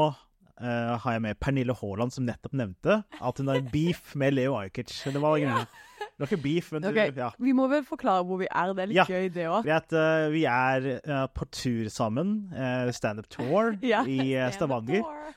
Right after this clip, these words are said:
Speaker 1: På tour, og så er vi inne på hotellrommet mitt, da.
Speaker 2: <laughs> Ja.
Speaker 1: Uten å være
Speaker 2: Og bare
Speaker 1: creepy.
Speaker 2: på i,
Speaker 1: Ja.
Speaker 2: i, bare på i kontekst. Det, jeg er inne på hotellrommet til Am-, eh, Ahmed,
Speaker 1: Ja.
Speaker 2: og det er ganske mørkt,
Speaker 1: Ja.
Speaker 2: og det er veldig random, fordi du har en vegg som absolutt burde vært et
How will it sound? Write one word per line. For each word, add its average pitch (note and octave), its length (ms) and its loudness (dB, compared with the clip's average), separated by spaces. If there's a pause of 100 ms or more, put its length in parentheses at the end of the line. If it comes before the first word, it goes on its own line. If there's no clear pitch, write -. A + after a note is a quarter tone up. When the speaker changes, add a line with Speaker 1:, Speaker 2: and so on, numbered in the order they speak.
Speaker 1:
På A2+ 80 -10
tour, G3 380 4
og D3+ 120 2
så C#3+ 140 2
er B2+ 100 4
vi B2+ 80 2
inne A2+ 60 -4
på B2 140 -6
hotellrommet G#2+ 480 -4
mitt, A#2 140 -8
da. F#2 100 -8
Speaker 2:
<laughs> - 240 -16
Ja. E4 120 -8 (200)
Speaker 1:
Uten C3 240 -4
å - 20 0
være A2+ 240 0
Speaker 2:
Og - 140 -4
bare A#3+ 140 2
Speaker 1:
creepy. A3 80 -10
Speaker 2:
på B3 100 0
i, A#3 240 -2
Speaker 1:
Ja. - 80 -12
Speaker 2:
i, C4 180 0
bare B3 200 0
på B3 100 -2
i A#3 40 -2
kontekst. F#3+ 440 -4
Det, A3 400 2
jeg - 20 0
er G#3+ 300 2
inne F#3+ 100 -4
på G#3 160 -6
hotellrommet E3+ 640 -2
til F3+ 140 -6
Am-, E3 360 -2
eh, E3+ 260 -2
Ahmed, F#3+ 400 0
Speaker 1:
Ja. E3 180 -10 (100)
Speaker 2:
og G3 160 -2
det G3 100 -2
er G3 80 0
ganske G3 260 -4
mørkt, G#3 640 0
Speaker 1:
Ja. - 80 -12
Speaker 2:
og A3 240 2
det A#3+ 220 0
er B3+ 140 0
veldig G#3 300 0
random, E3+ 540 -2
fordi G#3+ 220 -2
du A3 140 -2
har G3 200 2
en G#3 160 0
vegg G#3+ 280 2 (280)
som - 160 -8 (100)
absolutt - 680 -4
burde F#3+ 300 0
vært F#3 260 -2
et G3 80 -4